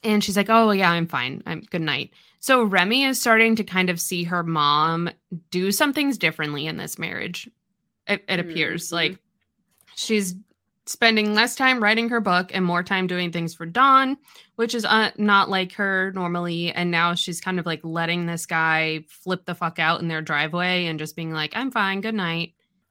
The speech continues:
Speaker 1: And so I think it's starting to kinda, like, freak her out.
Speaker 2: Yeah.
Speaker 1: Also, she says
Speaker 2: Yeah.
Speaker 1: here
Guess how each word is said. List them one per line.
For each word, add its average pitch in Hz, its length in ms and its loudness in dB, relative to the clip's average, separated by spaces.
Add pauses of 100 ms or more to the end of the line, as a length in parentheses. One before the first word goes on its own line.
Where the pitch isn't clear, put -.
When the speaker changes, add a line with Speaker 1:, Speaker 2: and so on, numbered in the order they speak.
(140)
Speaker 1:
And 214 100 2
so 208 80 4
I 185 100 4
think 208 180 -2
it's 233 120 -6
starting 202 300 2
to 190 80 -6
kinda, 170 220 -2
like, 151 200 -2
freak 165 220 -10
her 160 140 -8
out. - 240 -6 (1500)
Speaker 2:
Yeah. 170 340 -12 (840)
Speaker 1:
Also, 226 280 2
she 214 160 -2
says 180 280 -2
Speaker 2:
Yeah. - 0 -
Speaker 1:
here 175 440 -2